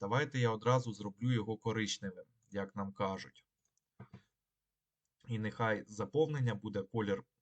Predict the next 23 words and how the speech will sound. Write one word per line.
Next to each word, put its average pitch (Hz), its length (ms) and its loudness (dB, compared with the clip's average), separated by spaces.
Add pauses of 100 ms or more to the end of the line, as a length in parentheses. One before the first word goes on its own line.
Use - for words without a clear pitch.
(120)
переднього 98 580 -2 (160)
плану. 95 360 -2 (220)
Та 135 100 0
й, 135 60 0
в 127 80 -4
принципі, 117 420 -4
контур, 101 460 -8
пензель 98 360 -4
нехай 95 300 -10
залишається. 92 720 -8 (1400)
Тепер 131 320 4
треба 127 280 8
його 117 200 4
малювати. 110 540 0 (420)
Натискаємо 101 800 -2
раз, 151 540 2
ведемо 101 640 -2 (1600)
два. 110 480 0 (1000)
Що - 180 -4
відбулося? 104 540 -4
Аж 120 140 -8
нічого, 104 420 -6
да? 110 280 -2